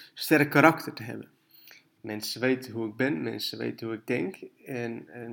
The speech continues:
er zullen genoeg mensen zijn die bijvoorbeeld deze podcast niet zouden maken omdat ze bang zouden zijn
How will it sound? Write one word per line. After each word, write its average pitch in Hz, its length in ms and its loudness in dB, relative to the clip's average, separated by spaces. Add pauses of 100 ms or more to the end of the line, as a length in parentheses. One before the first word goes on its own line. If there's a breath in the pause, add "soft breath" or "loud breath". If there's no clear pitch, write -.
er - 60 -20
zullen 120 260 -6
genoeg 143 300 -4
mensen 113 300 -2
zijn 117 180 -8
die 117 100 -6
bijvoorbeeld 117 360 -6
deze 117 240 0
podcast 120 360 -6
niet 120 160 -6
zouden 117 220 -2
maken 127 280 0
omdat 117 200 -12
ze - 100 -10
bang 123 220 0
zouden 110 220 -6
zijn 107 240 -6